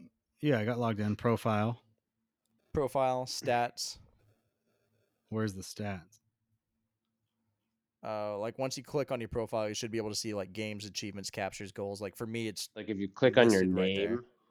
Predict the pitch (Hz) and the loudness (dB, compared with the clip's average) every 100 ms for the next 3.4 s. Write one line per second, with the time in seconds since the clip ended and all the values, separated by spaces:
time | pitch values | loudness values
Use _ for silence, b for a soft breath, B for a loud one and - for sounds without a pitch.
0 | _ _ _ _ _ _ _ _ _ _ | _ _ _ _ _ _ _ _ _ _
1 | - 160 139 101 123 113 107 113 - 104 | -4 0 2 0 -4 -2 0 -2 -6 -8
2 | 92 - _ _ - 95 78 - _ 98 | -6 -8 _ _ -4 0 0 -4 _ -4
3 | 85 87 65 78 | -2 -2 -6 -10